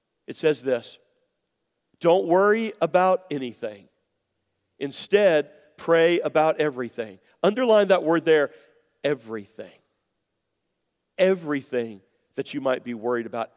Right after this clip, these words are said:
everything that you're anxious about, take it to God. And then he says, "Tell God what you need and thank him for all that he has done. Then,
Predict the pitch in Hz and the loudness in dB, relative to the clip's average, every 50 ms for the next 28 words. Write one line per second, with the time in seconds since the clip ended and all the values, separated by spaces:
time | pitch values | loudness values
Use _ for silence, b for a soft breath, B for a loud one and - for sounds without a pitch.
0 | _ - - 180 190 202 175 160 151 147 143 135 127 - 131 127 117 113 107 b | _ -6 -2 0 0 0 0 -2 -6 -4 -4 -4 -6 -8 -8 -6 -6 -6 -10 b
1 | b b b b - 139 - - 135 147 139 139 131 - - 117 - - 101 - | b b b b -14 -14 -10 -8 -8 -6 -6 -6 -8 -10 -14 -18 -18 -18 -16 -16
2 | 113 113 107 104 _ _ _ _ _ _ _ _ _ _ _ _ _ _ _ _ | -16 -16 -16 -20 _ _ _ _ _ _ _ _ _ _ _ _ _ _ _ _
3 | _ - - - 147 139 - 143 - - 135 101 117 113 107 104 - - _ _ | _ -18 -8 -6 -6 -6 -6 -8 -14 -14 -14 -12 -12 -12 -12 -14 -20 -20 _ _
4 | b b b b b - 147 151 170 175 170 165 - 165 156 151 147 135 - b | b b b b b -6 -2 0 2 0 0 0 2 4 4 4 2 0 -4 b
5 | b b b b b - - 196 190 190 208 202 165 156 175 170 170 170 175 170 | b b b b b -4 0 4 4 4 4 2 2 2 2 4 4 4 2 0
6 | 143 - _ _ _ - 131 156 156 156 160 151 156 160 156 160 180 196 190 151 | -2 -6 _ _ _ -2 2 2 2 2 0 -4 -16 -14 -6 -6 -6 -4 -4 -8
7 | 117 101 _ b b b - 147 _ _ _ - 208 202 220 214 - - - 135 | -10 -12 _ b b b -10 -10 _ _ _ 2 4 4 4 0 -2 -14 -18 -8
8 | - 156 156 - - 170 175 185 196 185 190 180 175 190 185 180 - - - 175 | -4 -4 -2 2 2 4 4 6 4 4 2 -2 -2 -2 -4 -4 -4 0 0 2
9 | 160 143 131 120 107 104 _ _ _ - 202 220 226 196 151 131 104 - | 4 4 2 0 -4 -14 _ _ _ 4 4 6 6 6 2 0 -2 -10